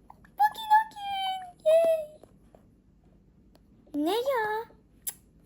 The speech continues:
E, bugün gezmeye gidiyorduk, hatırla. Hadi hazırlan, kıyafet seçelim, gel.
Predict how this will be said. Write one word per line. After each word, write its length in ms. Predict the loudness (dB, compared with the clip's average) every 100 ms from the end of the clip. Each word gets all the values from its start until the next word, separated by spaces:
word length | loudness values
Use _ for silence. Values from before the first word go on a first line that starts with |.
| _ _ _ _ _ _ _ _ _
E, 140 | 0 0
bugün 280 | 0 0 2
gezmeye 480 | 0 0 -6 -6
gidiyorduk, 400 | -4 -4 -4 -4
hatırla. 440 | -6 -4 -4 -2 -2 -4 -12 _ _ _ _ -8
Hadi 200 | -2 0
hazırlan, 560 | 0 0 -2 -2 -2 -4
kıyafet 440 | -4 -2 -2 -4
seçelim, 420 | -2 -2 -4 -4
gel. 160 | -4